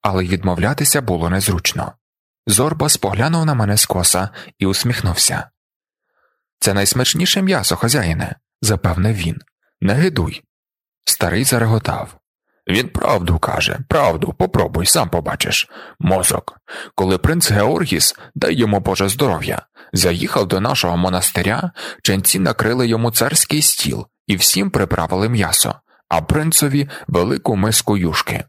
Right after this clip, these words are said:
Узяв принц ложку, помішав юшку і здивувався.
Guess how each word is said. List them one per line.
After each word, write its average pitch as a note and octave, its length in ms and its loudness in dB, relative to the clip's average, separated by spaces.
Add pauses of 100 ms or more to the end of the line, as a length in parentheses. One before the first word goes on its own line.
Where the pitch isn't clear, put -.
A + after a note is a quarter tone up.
(600)
Узяв G#2+ 440 0
принц F#2 340 0
ложку, F#2+ 520 -2 (180)
помішав F#2+ 480 2
юшку G2 440 -2
і C3+ 100 2
здивувався. C3 760 -2